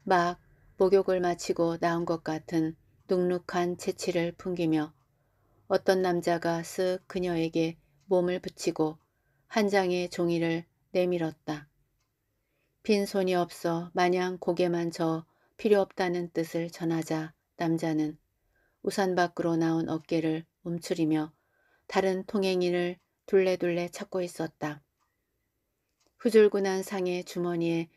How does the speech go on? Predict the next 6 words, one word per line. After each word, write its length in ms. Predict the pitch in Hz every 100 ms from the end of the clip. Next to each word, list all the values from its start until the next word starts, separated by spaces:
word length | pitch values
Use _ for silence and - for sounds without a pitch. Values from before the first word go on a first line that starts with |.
| _ _
종이 300 | - 196 185
다발이 540 | 180 180 175 170 170 170
꽂혀 300 | - 175 185
있었지만 680 | 175 - 165 - 156 156 156 _ _ _ _ _ -
오늘 300 | 196 190 180
날씨는 640 | 175 175 - 165 160 165